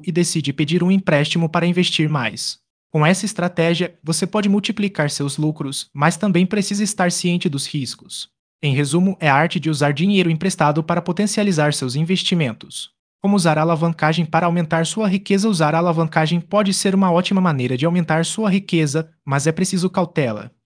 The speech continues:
Aqui estão algumas dicas para você considerar. Um, eduque-se, aprenda sobre investimentos e finanças. Quanto mais você souber, melhor poderá tomar decisões. Dois, comece pequeno, não precisa se jogar de cabeça.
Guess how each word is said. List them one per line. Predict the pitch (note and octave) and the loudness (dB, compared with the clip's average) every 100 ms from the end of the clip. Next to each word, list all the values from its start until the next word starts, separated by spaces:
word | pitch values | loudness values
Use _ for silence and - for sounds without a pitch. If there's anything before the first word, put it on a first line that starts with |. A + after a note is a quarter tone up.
| _ - | _ -4
Aqui | F3+ A3 | 0 0
estão | A3 F#3 | 2 4
algumas | F#3+ D#3+ C#3 D3+ C3+ | 4 4 2 2 2
dicas | C#3 D3+ E3 | 0 0 -2
para | - E3 | 2 2
você | E3 G3 | 2 0
considerar. | G3 G#3+ G3+ F3 D3+ A2 A#2+ _ - | 2 2 4 4 4 2 -2 _ -8
Um, | A2+ A2+ _ _ _ | -8 -8 _ _ _
eduque-se, | E3+ D#3 A3+ A3+ - B2+ A2+ _ | -2 2 2 2 0 -4 -6 _
aprenda | E3 - C3 C#3 | 0 2 2 2
sobre | D#3 G3 F#3 | 2 2 4
investimentos | G3 G3+ - F3+ C#3+ C#3 C#3 | 4 4 4 4 4 0 -2
e | |
finanças. | C#3+ F#3 D#3+ C3 A#2+ A2 - - _ _ _ D3+ | 2 4 4 4 0 -4 -8 -10 _ _ _ 0
Quanto | D#3 | 2
mais | E3+ F3 | 4 4
você | D#3 D#3+ E3 | 4 4 4
souber, | - E3+ D3+ A#2+ - - | 4 6 6 4 -2 0
melhor | C#3+ D3 D3+ | 4 4 4
poderá | F3 D#3+ D3 | 4 6 4
tomar | D#3 D3+ C3 | 4 4 4
decisões. | B2+ - F3 C#3+ A#2+ A2+ - - _ _ - | 2 0 2 4 2 0 -4 -8 _ _ 2
Dois, | F3+ A#2 - - _ _ _ | 6 6 2 -4 _ _ _
comece | A#3 A3+ A3 | 4 4 4
pequeno, | F#3+ F#3+ - C3 G#2+ - - | 0 0 2 2 0 -8 -2
não | C#3+ F3+ | 2 4
precisa | F#3 F3+ D#3+ | 2 2 0
se | D#3 | 2
jogar | E3+ D#3 B2 | 2 4 4
de | C3 D#3 | 2 2
cabeça. | D3 B2 A2 - - - | 0 0 -2 -2 -8 -10